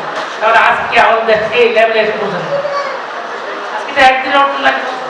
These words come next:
আমাদের সেই উনচাশ সাল থেকে শুরু করে দু হাজার চব্বিশ পর্যন্ত রাষ্ট্রীয়ভাবে যেভাবে দুর্নীতি হয়েছে, যেভাবে করাপশনকে যেভাবে রাষ্ট্রীয়ভাবে তুলে দেওয়া হয়েছে,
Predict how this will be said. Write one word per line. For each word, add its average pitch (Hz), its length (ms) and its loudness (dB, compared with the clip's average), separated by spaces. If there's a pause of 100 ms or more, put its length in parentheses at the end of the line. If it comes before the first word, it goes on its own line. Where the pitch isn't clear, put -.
(800)
আমাদের 233 380 4
সেই 240 200 -4
উনচাশ 240 500 0
সাল 247 180 4
থেকে 240 140 0
শুরু 254 180 2
করে 277 300 4 (560)
দু 233 60 0
হাজার 240 220 4
চব্বিশ 285 360 2
পর্যন্ত - 360 -4 (460)
রাষ্ট্রীয়ভাবে 240 520 4
যেভাবে 240 220 4
দুর্নীতি 247 340 0
হয়েছে, 277 320 4
যেভাবে 254 320 0 (200)
করাপশনকে 285 540 4
যেভাবে 247 440 2 (360)
রাষ্ট্রীয়ভাবে 254 800 2 (320)
তুলে 302 440 2
দেওয়া 311 180 4
হয়েছে, 311 260 2